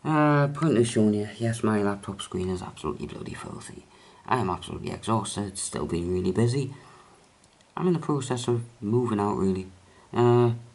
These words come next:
I'll let you know about that in the future. But a thirty-two gigabyte micro S D card in this camera, well, that's what I'm running on. I've somehow managed to calculate this. That is the amount of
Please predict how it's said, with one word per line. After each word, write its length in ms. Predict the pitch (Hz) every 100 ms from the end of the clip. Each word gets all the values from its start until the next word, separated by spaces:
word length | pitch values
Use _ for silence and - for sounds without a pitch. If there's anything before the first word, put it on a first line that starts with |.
| _ _ _ _ _
I'll 340 | - 131 127 120 - -
let 160 | 123 78
you 60 |
know 120 | 104
about 240 | 101 95 92
that 220 | - -
in 80 | 92
the 60 |
future. 400 | 95 113 117 120 120 - - - - _
But 300 | 117 113 -
a 40 |
thirty-two 520 | - 170 180 165 156 147
gigabyte 640 | 135 123 120 113 104 - -
micro 380 | 107 131 117
S 140 | 110 101
D 140 | 107
card 320 | 107 90 92
in 120 | 113 131
this 140 | 117
camera, 440 | - 90 90 90 90 - - - - _ _ _ _ _ _ _ _ _ _ _ _ _
well, 220 | - -
that's 240 | 95 120 120
what 80 | 113
I'm 80 |
running 240 | 98 92 90
on. 240 | 90 90 - - _ _ _ _ _ _ _
I've 140 | - -
somehow 460 | - - 170 165
managed 360 | 165 160 165 -
to 60 |
calculate 480 | - 156 160 123 117
this. 440 | 117 120 117 - - - - -
That 240 | 143 143 -
is 240 | 123 120
the 140 | 117
amount 360 | 110 110 113 107
of 200 | 107 104